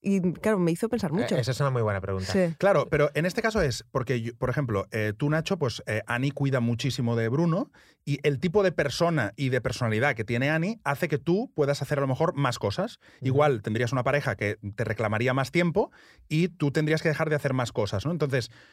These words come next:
Speaker 3: ¿tú te planteas, Judith, cuando seas mamá,
Speaker 1: Ujú.
Speaker 3: con qué tipo de pareja quieres estar para ser madre?
Speaker 1: Sí.
Speaker 3: Si quieres que sea ella la que cuide más o tú la que cuides más.
Speaker 1: Hmm, es, o sea, sí, pero me pasa, no, o sea, ya no pensando en ma-, esto lo hemos hablado tú y yo,
Speaker 3: Ajá.
Speaker 1: eh, eh, no, no pensando ya en que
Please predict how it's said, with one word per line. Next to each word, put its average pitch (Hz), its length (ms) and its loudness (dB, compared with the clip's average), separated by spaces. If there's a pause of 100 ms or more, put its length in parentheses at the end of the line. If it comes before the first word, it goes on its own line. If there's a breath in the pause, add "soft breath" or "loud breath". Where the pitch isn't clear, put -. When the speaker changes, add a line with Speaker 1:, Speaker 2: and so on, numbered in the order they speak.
(200 soft breath)
Speaker 3:
¿tú 156 120 0
te 226 100 6
planteas, 165 460 2
Judith, 131 320 0 (140)
cuando 127 260 0
seas 127 300 0
mamá, 113 380 0 (180)
Speaker 1:
Ujú. 208 400 -2
Speaker 3:
con 143 200 2
qué 156 120 0
tipo 165 260 0
de 135 80 2
pareja 127 360 0
quieres 131 340 0
estar 120 440 -2
para 131 200 0
ser 120 160 0
madre? 123 340 -2
Speaker 1:
Sí. - 300 2
Speaker 3:
Si - 20 0
quieres 151 240 2
que 156 80 0
sea 139 320 2
ella 139 160 2
la 131 100 2
que 131 80 -4
cuide 131 220 0
más 170 480 4
o 123 120 -2
tú 139 120 0
la 135 100 2
que 131 80 -4
cuides 123 280 0
más. 156 440 0
Speaker 1:
Hmm, 233 180 2 (100)
es, - 260 -4
o 220 40 0
sea, 196 260 2
sí, 320 320 4 (180)
pero 240 220 6
me 220 160 4
pasa, 247 260 2
no, 262 80 2
o 226 160 -2
sea, 202 200 4
ya 202 260 2
no 247 140 2
pensando 208 460 4
en 190 100 4
ma-, 180 100 4
esto 202 220 0
lo 254 60 4
hemos 180 140 0
hablado 165 200 2
tú 156 100 -6
y 151 60 0
yo, 147 260 -2
Speaker 3:
Ajá. 135 240 0
Speaker 1:
eh, 190 180 6
eh, 185 40 2
no, 214 260 4
no 220 240 2
pensando 254 300 2
ya 226 180 4
en 208 100 4
que 190 140 2